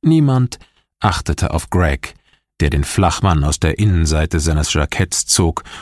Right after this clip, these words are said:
und einen Schluck nahm. Er hatte bereits auf dem Weg hierher in einer Bar gehalten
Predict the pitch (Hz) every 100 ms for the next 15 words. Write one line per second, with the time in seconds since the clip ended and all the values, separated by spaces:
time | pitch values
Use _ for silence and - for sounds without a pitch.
0 | - 131 123 135 131 - 76 - 80 67
1 | - - - _ _ _ _ _ _ -
2 | 123 113 117 143 123 107 104 113 - -
3 | 107 - 110 101 104 - - 120 101 104
4 | 104 104 107 98 107 98 101 98 85 80
5 | - 80 - 80